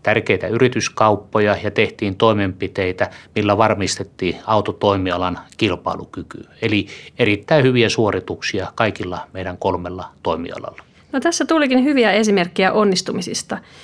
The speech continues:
Speaker 2: mutta onko jotain, jota haluaisit erityisesti nostaa, asioita, joista olet erityisen ylpeä?
Speaker 1: No, meillä on paljon niitä asioita, mutta kyllä kaiken kaikkiaan niin olen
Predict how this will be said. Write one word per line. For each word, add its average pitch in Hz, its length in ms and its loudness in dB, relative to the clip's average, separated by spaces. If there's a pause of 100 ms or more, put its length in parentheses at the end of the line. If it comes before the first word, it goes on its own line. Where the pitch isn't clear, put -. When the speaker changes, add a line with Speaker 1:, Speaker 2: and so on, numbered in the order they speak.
(280)
Speaker 2:
mutta 262 200 2
onko 302 180 2
jotain, 302 320 4
jota 254 140 2
haluaisit 254 340 2
erityisesti 180 680 2
nostaa, 175 580 -2
asioita, 262 440 2
joista 185 260 0
olet 185 260 0
erityisen 202 500 0
ylpeä? 220 400 -6 (360)
Speaker 1:
No, 127 140 4
meillä 135 220 4
on 123 100 2
paljon 127 320 4
niitä 110 260 4
asioita, 107 480 2
mutta 107 480 2 (240)
kyllä 110 220 4
kaiken 143 340 2
kaikkiaan 92 720 0 (220)
niin 92 280 -2 (280)
olen 107 500 -2